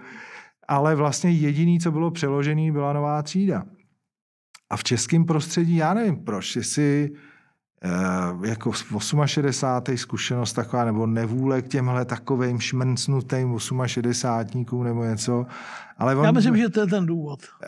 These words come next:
Speaker 1: Ale vlastně ten měl do osmašedesátníka vlastně dost daleko, jo, ve finále.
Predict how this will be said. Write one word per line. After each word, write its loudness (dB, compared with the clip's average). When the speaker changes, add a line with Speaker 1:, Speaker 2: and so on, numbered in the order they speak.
Speaker 1:
Ale 4
vlastně 2
ten 2
měl 4
do 4
osmašedesátníka 0
vlastně 0
dost 2
daleko, -2
jo, -4
ve -8
finále. -2